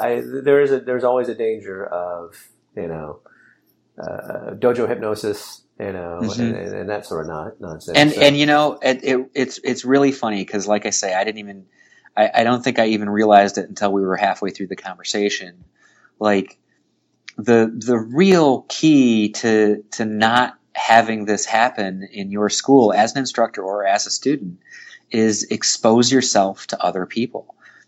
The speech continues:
Speaker 2: Expose yourself to other martial arts and other schools. And, I mean, I, I would think even exposing yourself to another student of your style, um, at a different school,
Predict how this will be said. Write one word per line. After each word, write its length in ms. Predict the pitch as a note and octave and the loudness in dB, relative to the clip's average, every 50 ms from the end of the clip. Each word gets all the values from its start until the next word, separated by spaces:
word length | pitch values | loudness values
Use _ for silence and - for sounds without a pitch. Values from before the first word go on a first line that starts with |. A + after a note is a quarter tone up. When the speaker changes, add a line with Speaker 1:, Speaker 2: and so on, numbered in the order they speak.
| _ _ - | _ _ -10
Speaker 2:
Expose 460 | G2+ - - - - G#2 G#2 G2+ G#2+ | -8 -6 -4 -2 0 2 2 2 0
yourself 360 | A2+ G#2 - G#2+ G#2 - - | -2 -2 0 -2 -2 -2 -2
to 120 | - - - | -4 -2 -2
other 180 | G2+ F#2+ G2+ | -2 -2 -2
martial 360 | G2 F#2+ F#2+ F#2+ - - F#2 F#2 | -2 -2 -2 -2 -2 -2 0 2
arts 340 | G2 A2 C3 C3+ - - | 2 2 0 -2 -6 -8
and 80 | - E2+ | -8 -8
other 180 | E2+ E2+ E2+ E2+ | -8 -8 -6 -6
schools. 600 | - - - - A2+ A#2 C3 C#3+ D#3 D3+ - - | -8 -8 -6 -2 2 4 4 4 4 2 0 -2
And, 240 | G2 F2 E2+ E2+ F2 - - - - - - _ _ - | -4 -6 -6 -8 -10 -12 -16 -20 -20 -20 -20 _ _ -8
I 40 | G#2 | -4
mean, 300 | G2+ G2 G2 G2 G#2 - - | -2 0 0 0 -2 -2 2
I, 260 | A#2+ B2 A#2+ - - - | 2 2 2 2 2 2
I 120 | B2 D3+ | 4 4
would 200 | E3+ D#3 C3+ - | 6 4 4 2
think 280 | - C3 A#2+ - - _ _ _ _ _ _ _ _ _ _ _ _ _ _ _ _ _ _ _ - | 0 -2 -4 -4 -8 _ _ _ _ _ _ _ _ _ _ _ _ _ _ _ _ _ _ _ 0
even 540 | B2+ C3+ D3 D3 C#3+ D3 C#3 C3 C3 B2+ - | 4 4 4 6 4 4 2 2 0 -4 -4
exposing 580 | - G#2+ - - - - B2 B2 B2+ B2 C3 B2 | -6 -4 -4 -4 0 2 4 4 4 2 0 -2
yourself 540 | A#2 A2+ G#2+ - - A2 G#2 G#2 G2+ - - - - | -2 -2 -4 -4 -2 -2 0 0 -2 -4 -8 -10 -6
to 400 | - G#2 G2 F#2+ F#2+ F#2 F#2+ G2 - | -4 -2 0 0 0 0 -2 -2 -4
another 320 | G#2 G2 G#2 A2 A2+ B2 | -4 -2 0 0 2 0
student 560 | A#2 - - - A2 G#2 G2 G2+ G2 G2 F#2+ - _ - - - - - _ - | -2 -2 -2 2 2 2 4 2 0 -2 -4 -6 _ -20 -20 -20 -20 -20 _ 4
of 240 | A2+ A2 G2+ F#2+ G2+ | 4 4 4 4 4
your 260 | G2+ G#2+ A2 A#2+ B2 | 4 6 6 6 4
style, 680 | - - - A#2+ G#2 F#2+ F#2 F2 F2 F2 F2+ F2 - _ _ _ _ _ _ _ _ _ | 2 0 0 0 -2 0 -2 -4 -6 -6 -8 -10 -12 _ _ _ _ _ _ _ _ _
um, 640 | G2 F#2 F#2 F#2 F#2 F2+ F2+ F2 F2+ F#2 F#2 F#2+ - - _ _ - | 0 2 2 4 2 2 0 -2 -4 -6 -8 -10 -10 -14 _ _ 2
at 300 | G2+ G2 G2 G#2+ - - - | 4 6 6 6 4 -2 -8
a 60 | - | -6
different 320 | G2+ G#2 G2+ - - A2 - | -4 -4 -4 -4 -4 -8 -8
school, 480 | - - D3 E3+ G#3 - - - _ | -6 -2 0 0 0 0 -4 -8 _